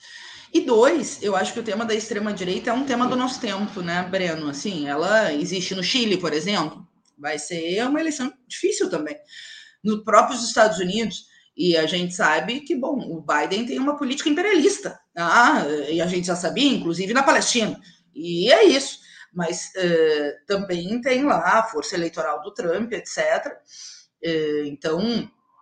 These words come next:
eu acho que, inclusive, para enfrentar a extrema-direita, a gente precisa de uma esquerda radical, né? Uma esquerda, sem medo de dizer o seu nome, como diria o Safatli, uma esquerda que vá à raiz dos problemas, porque a raiz dos problemas é justamente a consequência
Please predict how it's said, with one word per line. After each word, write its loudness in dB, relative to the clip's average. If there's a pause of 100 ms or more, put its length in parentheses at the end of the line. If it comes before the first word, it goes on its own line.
(300)
eu 4
acho 2
que, -12
inclusive, -4
para -2
enfrentar -4
a 4
extrema-direita, -4
a -2
gente -4
precisa -2
de -6
uma -8
esquerda -6 (380)
radical, 0
né? -6
Uma -6
esquerda, -2
sem -4
medo -4
de -4
dizer -4
o 0
seu -2
nome, 2
como -4
diria -2
o -2
Safatli, 0
uma -10
esquerda -4
que -10
vá 4
à 6
raiz 2
dos -8
problemas, 0
porque -8 (300)
a 4
raiz 2
dos -10
problemas -2
é 2
justamente -2
a -2
consequência -2